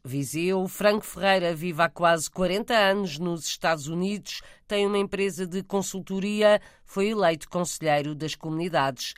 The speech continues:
em Washington. Outra das suas prioridades, diz na R D P Internacional,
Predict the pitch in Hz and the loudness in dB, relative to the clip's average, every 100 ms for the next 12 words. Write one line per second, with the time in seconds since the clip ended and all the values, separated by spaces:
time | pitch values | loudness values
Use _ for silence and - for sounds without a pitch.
0 | - 127 143 202 - 147 143 120 117 110 | -8 -6 2 2 2 -4 -2 -2 -2 -8
1 | - _ - 151 - 123 127 143 - 143 | -16 _ -4 -4 -4 -6 -4 -4 -4 -6
2 | 131 113 110 - 117 110 127 135 160 180 | -4 -6 -8 -10 -10 -6 -6 -2 2 2
3 | 185 - - 151 156 147 139 - 143 160 | 0 -8 -12 -8 -6 -4 -6 -6 -2 0
4 | 220 202 202 165 147 139 117 101 - 143 | 0 -2 -4 -4 -4 -4 -8 -10 -8 2
5 | 170 185 202 | 6 6 4